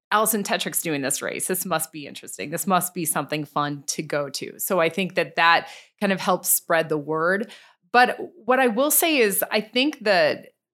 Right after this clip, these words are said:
the gravel enthusiast who is looking to have a good time and challenge themselves, they, they're not there for a rider. I don't think anyone, even take a,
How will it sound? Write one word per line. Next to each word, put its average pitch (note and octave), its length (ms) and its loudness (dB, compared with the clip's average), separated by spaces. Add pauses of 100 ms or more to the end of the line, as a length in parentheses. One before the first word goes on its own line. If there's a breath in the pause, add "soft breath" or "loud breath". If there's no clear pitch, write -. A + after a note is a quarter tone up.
(140)
the G3+ 100 0
gravel G3+ 500 2
enthusiast F3+ 1160 -2
who F3+ 260 0
is D#3 480 -2
looking F3+ 440 -4
to D#3+ 220 0
have D#3+ 220 4
a F3 60 4
good E3 180 0
time D3+ 380 0
and D3+ 180 -6
challenge D3+ 360 -2
themselves, D3 600 -6 (240)
they, F#3 440 2 (1400 loud breath)
they're A3+ 180 4
not A3+ 420 4
there F#3+ 280 6
for F3+ 340 0
a E3 60 -2
rider. - 580 0
I G3 160 4
don't G3 340 -2
think G#3+ 200 -4
anyone, F3+ 680 -4 (200)
even A#3 640 4
take - 420 -4 (580)
a, C#3 300 0